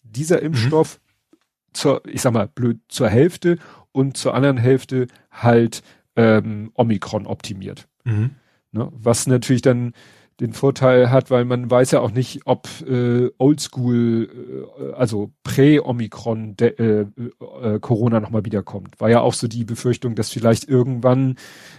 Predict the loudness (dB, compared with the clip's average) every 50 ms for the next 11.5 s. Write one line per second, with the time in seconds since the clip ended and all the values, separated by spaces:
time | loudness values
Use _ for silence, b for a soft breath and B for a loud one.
0 | B -2 0 2 4 4 4 4 2 0 -2 -4 -6 -8 -2 4 4 6 6 6
1 | 4 2 0 0 2 2 2 2 2 0 -2 -2 -2 -2 -2 -2 -2 0 2 0
2 | 2 2 0 -2 -2 -4 -4 -4 -4 -4 -4 -8 -16 -16 -14 -14 -14 -14 -16 -18
3 | -16 -8 -4 -2 -2 0 0 -2 -4 -4 -2 0 0 2 2 0 -4 -4 -4 -4
4 | -4 -4 -2 2 2 2 2 2 -2 -6 -8 -6 -2 2 2 2 2 0 -2 B
5 | B B B B B B B B B _ _ _ _ _ -6 -6 -6 -6 -8 -12
6 | -12 -14 -14 -12 -12 -4 0 2 2 2 2 0 -4 -6 -6 -6 -2 0 -2 -2
7 | -2 -4 -6 -2 0 0 2 0 0 0 0 2 4 2 2 2 -2 -2 0 2
8 | 2 2 2 0 -2 -8 -6 -4 -4 -4 -4 -4 -6 -6 -6 -4 -2 -2 -2 -2
9 | -2 -2 0 0 0 -2 -2 -2 0 0 0 -2 -4 -8 -10 -10 -12 -10 -10 -8
10 | -4 -2 -2 -2 -2 -4 -4 -2 0 0 0 -2 -2 -4 -2 -2 -2 -4 -8 -4
11 | 0 2 4 4 4 2 2 0 0 0